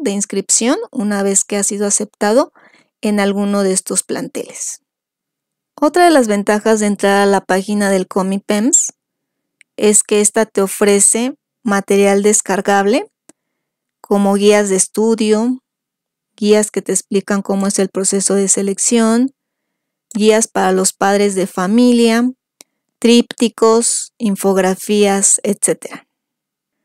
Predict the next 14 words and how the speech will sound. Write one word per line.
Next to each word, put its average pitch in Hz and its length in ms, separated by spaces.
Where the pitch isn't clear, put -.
Vamos 311 400
a 240 80
ver 220 360
la 202 260
parte 208 360
de 226 120
preguntas 196 560
frecuentes 196 600
porque 196 280
aquí 196 240
quiero 208 260
destacar 190 540
algunas 196 540
cosas. 196 560